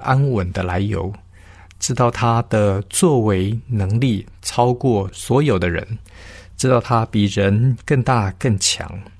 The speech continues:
唯有倚靠耶和华的必得安稳。敬畏第二个层次的信靠、依赖，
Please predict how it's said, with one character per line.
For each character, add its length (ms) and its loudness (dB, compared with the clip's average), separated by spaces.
唯 180 2
有 220 2
倚 160 -2
靠 380 -2
耶 140 2
和 60 -4
华 160 -2
的 180 -6
必 160 0
得 360 -6
安 220 -2
稳。 180 -4
敬 240 4
畏 200 4
第 220 -2
二 200 2
个 300 0
层 340 0
次 240 0
的 320 -2
信 580 0
靠、 400 -2
依 160 0
赖， 340 0